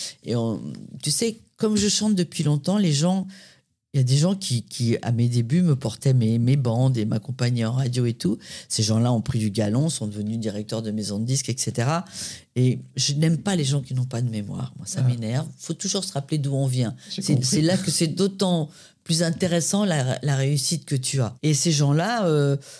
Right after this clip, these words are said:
Speaker 1: bah, euh, tu sais, ils te, ils t'envoient un peu dans les murs, quoi. Donc, euh,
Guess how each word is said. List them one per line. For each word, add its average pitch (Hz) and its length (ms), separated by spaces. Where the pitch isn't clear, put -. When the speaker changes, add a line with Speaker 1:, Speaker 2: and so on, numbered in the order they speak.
Speaker 1:
bah, 113 260
euh, 110 420
tu - 120
sais, 180 220
ils 135 100
te, 127 100
ils 113 200
t'envoient 123 420
un 123 80
peu 123 160
dans 117 140
les 127 120
murs, 185 400
quoi. 110 300
Donc, 120 380
euh, 110 280